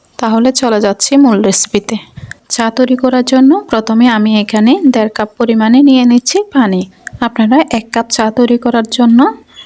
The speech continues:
দেড় কাপ হিসেব করে পানি নিয়ে নেবেন। পানিটা যখন কিছুটা গরম হয়ে আসবে, তখন এখানে অ্যাড করে দিচ্ছি কিছু গরম মশলা।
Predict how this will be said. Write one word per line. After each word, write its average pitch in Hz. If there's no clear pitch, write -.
দেড় 220
কাপ 233
হিসেব 240
করে 233
পানি 220
নিয়ে 202
নেবেন। 196
পানিটা 220
যখন 233
কিছুটা 233
গরম 220
হয়ে 226
আসবে, 220
তখন 226
এখানে 214
অ্যাড 196
করে 214
দিচ্ছি 220
কিছু 240
গরম 220
মশলা। 185